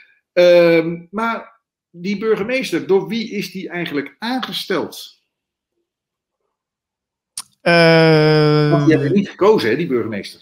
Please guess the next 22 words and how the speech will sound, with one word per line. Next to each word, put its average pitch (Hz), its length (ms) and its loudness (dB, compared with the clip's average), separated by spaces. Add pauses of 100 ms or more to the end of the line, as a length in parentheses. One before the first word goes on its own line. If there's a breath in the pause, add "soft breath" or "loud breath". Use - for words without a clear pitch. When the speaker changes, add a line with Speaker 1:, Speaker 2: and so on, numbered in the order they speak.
Speaker 1:
Nee, - 420 -10
nee, 113 280 -6
die 143 100 -8
burgemeester 175 480 -2
die 135 140 -4
is, 123 160 -12
die 117 120 -10
is 110 100 -10
hier 170 140 -2
neergezet. 208 380 -2
Die 120 100 -12
is 156 60 -6
aangesteld, 104 380 -8
hè. 156 60 -2
Dat 196 100 -2
is 180 80 -12
uw 202 160 2
baas, 117 260 0
hè, 214 100 2
die 214 100 -2
burgemeester. 107 500 -6 (140)
Ja. - 260 -8